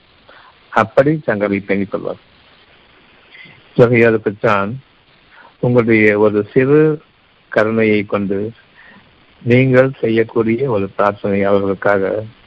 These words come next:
அது உங்களுக்கும் நன்மையாக இருக்கும், அவருக்கும் நன்மையாக இருக்கும். அந்த பிரார்த்தனையாவது இறைவன் நமக்கு அறிவிக்கக்கூடிய பிரார்த்தனை எதுவாக இருக்கட்டும்,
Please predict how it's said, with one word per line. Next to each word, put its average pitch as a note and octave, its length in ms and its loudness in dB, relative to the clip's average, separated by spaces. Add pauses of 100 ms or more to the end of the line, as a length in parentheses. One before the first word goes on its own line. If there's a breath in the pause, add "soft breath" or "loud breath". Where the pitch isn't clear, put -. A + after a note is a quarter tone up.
(580 loud breath)
அது G#2+ 200 2
உங்களுக்கும் A#2 560 2
நன்மையாக G#2+ 380 0
இருக்கும், G2+ 380 -6
அவருக்கும் G#2 460 0
நன்மையாக F#2 340 0
இருக்கும். F#2+ 360 -6 (580 loud breath)
அந்த A2 240 4
பிரார்த்தனையாவது A2 840 2 (1160)
இறைவன் B2+ 480 2
நமக்கு G#2+ 280 -4
அறிவிக்கக்கூடிய A2 680 0
பிரார்த்தனை B2 540 -2
எதுவாக C#3 300 0
இருக்கட்டும், G2+ 480 -6